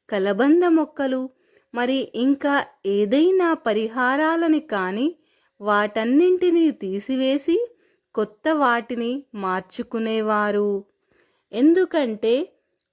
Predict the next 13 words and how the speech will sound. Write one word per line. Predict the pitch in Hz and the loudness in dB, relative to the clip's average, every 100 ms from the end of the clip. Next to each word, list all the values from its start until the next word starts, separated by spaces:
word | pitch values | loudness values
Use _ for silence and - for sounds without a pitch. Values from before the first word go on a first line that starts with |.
| _ | _
ఆదివారంతో | 165 190 208 311 320 311 349 359 294 - 214 220 - - | -10 -8 -2 0 2 0 0 0 0 -2 -4 -4 -10 -12
అమావాస్య | 185 214 277 311 311 311 302 - 214 220 233 _ | -8 -4 0 0 0 -2 -4 -4 -2 -2 -8 _
కలిసి | 214 214 277 320 | -4 -4 -2 -2
రావడం | 320 277 247 240 220 226 240 _ _ _ _ | 0 0 0 -2 -4 -6 -10 _ _ _ _
చాలా | - 214 202 208 226 240 - _ | -6 -2 0 0 -2 -4 -8 _
అరుదు | 185 190 208 277 | -4 -2 -2 -2
కాబట్టి. | 285 233 196 185 196 - 202 196 190 - _ _ _ _ _ _ 269 | -2 -2 -2 -4 -6 -8 -10 -10 -10 -14 _ _ _ _ _ _ 2
ఈ | 311 349 | 4 6
రోజుకి | 254 233 254 320 320 - 247 240 - - | 4 2 0 -2 -4 -6 -8 -10 -14 -8
ఎన్నో | 220 277 320 269 254 - _ | -2 2 2 2 -2 -4 _
అతీత | 190 190 254 311 381 359 | -12 -6 0 0 2 -2
శక్తులు | - 254 - _ 247 220 233 - 202 | -2 -4 -6 _ -2 -2 -2 -6 -12
ఉంటాయి. | 196 190 202 202 196 202 196 190 | -12 -8 -4 -2 -2 -4 -6 -8